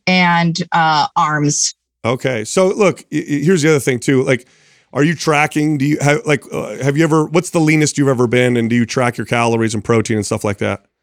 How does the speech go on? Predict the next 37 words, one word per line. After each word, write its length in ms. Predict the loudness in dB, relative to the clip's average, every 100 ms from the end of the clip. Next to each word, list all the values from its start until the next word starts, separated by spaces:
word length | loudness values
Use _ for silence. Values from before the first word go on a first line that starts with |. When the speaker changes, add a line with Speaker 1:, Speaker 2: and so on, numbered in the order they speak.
| _ _ _ _ _ _
Speaker 1:
I 80 | -2
used 440 | 0 2 2 0 -2
to 80 | -4
track. 440 | -2 -2 0 0
I 100 | 0
no 180 | 0 2
longer 300 | 0 0 0
do. 580 | 0 0 2 2 2 0 -4 _ _
Um, 420 | -2 0 0 2
the 100 | 0
leanest 360 | 2 2 0 0
I 100 | -2
was, 340 | 0 0 0
was 120 | -2 -2
probably 600 | -2 0 0 2 2 0 -2
about 240 | -2 0
a 60 | 0
year 240 | 0 0
ago. 500 | 0 0 2 2 0 -4 -16 _ -4
Um, 380 | 0 0 0 0
you 140 | 0
can 240 | 0 -2
see 240 | 0 0 2
in 80 | 2
the 80 |
picture 360 | 0 -2 0 0
that 140 | 0
I 120 | 0 0
definitely 480 | -2 0 0 2
have 200 | 2 0
gained 240 | 0 0 0
some 140 | 0
body 260 | 0 0 0
fat 360 | 2 0 0
since 320 | 0 -2 0 0
last 340 | 0 0 -2
year. 380 | 0 2 2